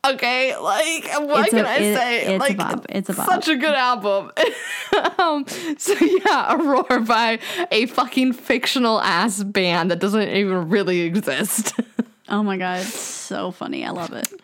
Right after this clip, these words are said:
Speaker 2: I love
Speaker 1: Um,
Speaker 2: that for you.
Speaker 1: so it's a great
Speaker 2: <laughs>
Speaker 1: album. It's a fantastic album, and I really need them to go on tour, or else I'm, they're not going to.
Speaker 2: That
Speaker 1: But,
Speaker 2: would be
Speaker 1: like,
Speaker 2: so
Speaker 1: in my
Speaker 2: fun.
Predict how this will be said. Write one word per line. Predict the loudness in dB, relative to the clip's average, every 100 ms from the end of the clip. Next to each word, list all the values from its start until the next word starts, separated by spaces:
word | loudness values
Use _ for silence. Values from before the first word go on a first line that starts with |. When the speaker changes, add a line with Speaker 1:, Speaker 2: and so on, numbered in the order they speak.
| _
Speaker 2:
I | -6
love | -4 -2
Speaker 1:
Um, | -2
Speaker 2:
that | -2 -6
for | -8
you. | -2 2
Speaker 1:
so | 4
it's | 4 4 4
a |
great | 4 2 2 4
Speaker 2:
<laughs> |
Speaker 1:
album. | 4 4 2 2
It's | 2 4
a | 2 -2
fantastic | 0 2 2 -2 -4 0 0 -2 -4 -2 0
album, | 0 2 0 0 -4 -6 0
and | 2
I | 2 0 0
really | 2 2 2
need | 2 2
them | 2 2
to |
go | 2 2 4
on | 2
tour, | 0 -2 0 0 0 -2 -8 -4
or | 0
else | 2 0 -4 -2
I'm, | 0 2 2 0 0
they're | 2 4
not | 2 2
going | 0 2 2 2
to. | 2 2 0 0
Speaker 2:
That | 4
Speaker 1:
But, | 4
Speaker 2:
would |
be | 4
Speaker 1:
like, | 2 2
Speaker 2:
so | 2
Speaker 1:
in | 2
my | 2
Speaker 2:
fun. | 2 2 0 -2